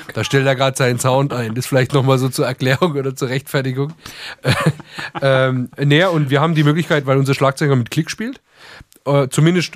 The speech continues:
beim Großteil der Songs. Bei manchen Songs geht's nicht, weil die Stimmung, also, ähm, Geschwindigkeitswechsel haben. Aber bei denen, die ein Tempo durchhaben, dann spielt er mit Klick. Und dann kann ich mir selber entscheiden, ob ich mir den Klick aufs Ohr gebe oder nicht.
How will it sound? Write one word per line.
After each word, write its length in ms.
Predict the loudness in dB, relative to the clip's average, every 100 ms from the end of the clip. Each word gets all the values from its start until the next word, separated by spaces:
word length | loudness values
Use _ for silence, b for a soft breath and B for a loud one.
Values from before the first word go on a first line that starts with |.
| b b
beim 200 | 0 0
Großteil 400 | 2 0 2 0
der 100 | 0
Songs. 240 | 0 0 0
Bei 120 | 0
manchen 240 | 2 2 2
Songs 240 | 0 0
geht's 240 | -2 -2
nicht, 140 | -2 0
weil 100 | 0
die 100 | 0
Stimmung, 400 | -2 2 2 0
also, 260 | -2 0 -2
ähm, 320 | -2 -4 -6 -8 -12
Geschwindigkeitswechsel 960 | -4 -2 0 -2 -2 -6 -4 -4 -2 0
haben. 220 | 0 -4 B B B -6
Aber 240 | -2 0
bei 140 | 0 2
denen, 200 | 2 0
die 120 | 0
ein 320 | -2 -2 -2
Tempo 280 | -2 0 0
durchhaben, 520 | 0 0 0 0 0
dann 240 | -2 -4
spielt 220 | -6 -4 -4
er 60 |
mit 140 | -4 -4
Klick. 200 | -6 -6 B B B -4
Und 120 | 0
dann 100 | 2
kann 180 | 0 0
ich 100 | 2
mir 160 | 2
selber 240 | 2 2 0
entscheiden, 340 | 2 0 0
ob 120 | -4
ich 100 | -4
mir 80 | -2
den 100 | 0
Klick 200 | -2 -2
aufs 200 | -2 -4
Ohr 200 | -6 -4
gebe 220 | -4 -6
oder 160 | -4 0
nicht. 260 | 0 0